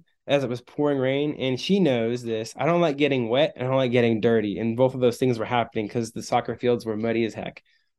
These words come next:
But at eleven eleven, I got on one knee and asked her to marry me. And the rest is history.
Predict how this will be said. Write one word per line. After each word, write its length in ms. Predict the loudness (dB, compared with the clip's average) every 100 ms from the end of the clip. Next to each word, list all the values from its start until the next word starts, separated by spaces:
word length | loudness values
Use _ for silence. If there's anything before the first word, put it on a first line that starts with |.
| _ _
But 120 | 0
at 60 | 4
eleven 280 | 4 4 4
eleven, 320 | 4 4 2
I 60 | 2
got 180 | 0
on 140 | 0 -2
one 180 | -2 -2
knee 160 | -2
and 100 | 0
asked 300 | 0 -4 -4
her 340 | -4 -2 -4 -10 _ _ _ -6
to 120 | 0
marry 340 | 4 4 4
me. 360 | 2 2 0 -4 _ _ _ _ -16
And 380 | -10 -10 -10 -4
the 100 | 2
rest 320 | 2 2 -4
is 100 | -10
history. 480 | -8 -8 -6 -8 -8